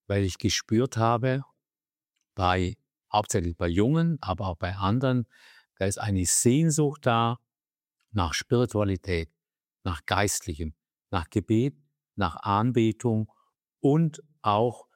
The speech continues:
nach der Heiligen Messe. Und vielleicht könnten künftige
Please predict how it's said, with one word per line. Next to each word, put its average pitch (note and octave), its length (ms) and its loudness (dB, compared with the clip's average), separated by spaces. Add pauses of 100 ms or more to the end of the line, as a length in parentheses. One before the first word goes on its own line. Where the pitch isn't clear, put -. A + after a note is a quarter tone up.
(160)
nach F#2 160 -6
der G2 160 -2
Heiligen F#2+ 320 -2
Messe. F#2+ 420 -2 (680)
Und A2 180 -8
vielleicht G2+ 500 0 (100)
könnten A2 400 -2
künftige G2 600 -2